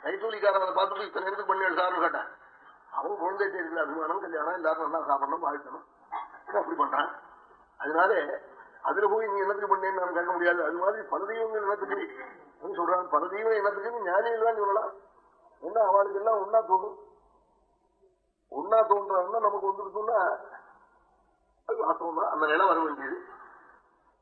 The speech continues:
சாட்சாத் மகாவிஷ்ணு லட்சுமிநாதனை பிரார்த்திச்சாள், ஸ்கந்தனை பிரார்த்திச்சாள், நீ ரட்சிக்கணும்னு நமஸ்காரம் பண்ணினாள். வாக்குனால் கத்தினால், "ஹே ஸ்கந்தா, முருகா, முருகான்னு" இப்ப இங்க கத்ரா பாருங்க அதிஷ்டானத்துல.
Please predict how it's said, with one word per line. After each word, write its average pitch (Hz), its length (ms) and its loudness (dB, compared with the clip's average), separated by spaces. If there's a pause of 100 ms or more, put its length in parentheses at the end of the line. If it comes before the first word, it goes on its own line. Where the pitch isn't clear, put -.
(1400)
சாட்சாத் 170 460 -2
மகாவிஷ்ணு 180 540 -2
லட்சுமிநாதனை 170 600 -4
பிரார்த்திச்சாள், 151 540 -2 (840)
ஸ்கந்தனை 170 560 -2
பிரார்த்திச்சாள், 160 560 0 (140)
நீ 143 160 -8
ரட்சிக்கணும்னு 151 500 -10
நமஸ்காரம் 147 400 -4
பண்ணினாள். 147 320 -6 (680)
வாக்குனால் 151 500 2
கத்தினால், 160 400 -6
"ஹே 147 140 -6
ஸ்கந்தா, 147 340 -2
முருகா, 147 240 4
முருகான்னு" 156 360 -2
இப்ப 156 120 -4
இங்க 147 140 -8
கத்ரா 160 280 0
பாருங்க 160 240 -2 (220)
அதிஷ்டானத்துல. - 480 -4